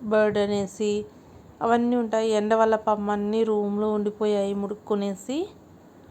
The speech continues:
ఈవినింగ్ అన్నీ మంచి యాక్టివ్ అయ్యాయి, కోడిలు రకరకాలు అనమాట.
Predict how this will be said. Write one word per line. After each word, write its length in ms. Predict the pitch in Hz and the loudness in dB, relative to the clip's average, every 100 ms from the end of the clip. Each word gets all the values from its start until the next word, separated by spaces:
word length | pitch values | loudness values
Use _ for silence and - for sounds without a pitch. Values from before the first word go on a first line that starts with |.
| - - - - - - 233 | -20 -20 -20 -20 -20 -12 -2
ఈవినింగ్ 420 | 247 294 320 285 | 0 2 2 2
అన్నీ 240 | 269 262 | 2 2
మంచి 420 | 277 233 233 233 | 0 0 -2 -2
యాక్టివ్ 380 | 269 226 - 247 | -2 -2 -4 -2
అయ్యాయి, 500 | 233 220 208 208 240 - | 0 0 -2 -2 -2 0
కోడిలు 580 | 240 226 220 220 214 214 | 2 4 4 2 2 2
రకరకాలు 560 | 208 214 214 240 254 | 0 -2 -8 -2 0
అనమాట. 340 | 254 226 214 | 2 2 0